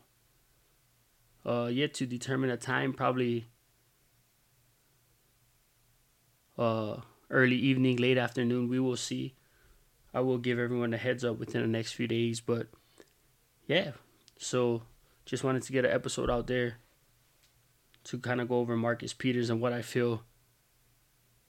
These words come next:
about that. So hopefully we can just keep building this team and building it the right way. You know, not cut corners, not buy ourselves a championship. Build it the right way where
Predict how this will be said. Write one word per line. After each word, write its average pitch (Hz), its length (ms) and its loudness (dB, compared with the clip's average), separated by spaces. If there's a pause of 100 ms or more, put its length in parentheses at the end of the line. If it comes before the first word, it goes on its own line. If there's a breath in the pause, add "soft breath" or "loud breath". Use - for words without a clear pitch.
(920 soft breath)
about 117 340 2
that. 113 320 2 (1800 soft breath)
So 117 480 -2 (1900 soft breath)
hopefully 143 340 -2
we 139 80 -2
can 131 160 -2
just 117 340 -6
keep 139 300 -6
building 143 300 2
this 131 180 -4
team 147 320 2
and 117 120 -2
building 139 300 2
it 147 100 -6
the 123 100 -2
right 123 200 2
way. 113 220 -2 (1080)
You 127 160 -2
know, 123 140 0
not 127 240 -2
cut - 240 -2
corners, 127 480 0
not 120 240 -2 (520 soft breath)
buy 123 280 4
ourselves 120 340 -2
a 120 60 -6
championship. 120 640 -2
Build 139 180 4
it 135 80 -2
the 135 80 -2
right 139 220 6
way 135 100 2
where 127 440 0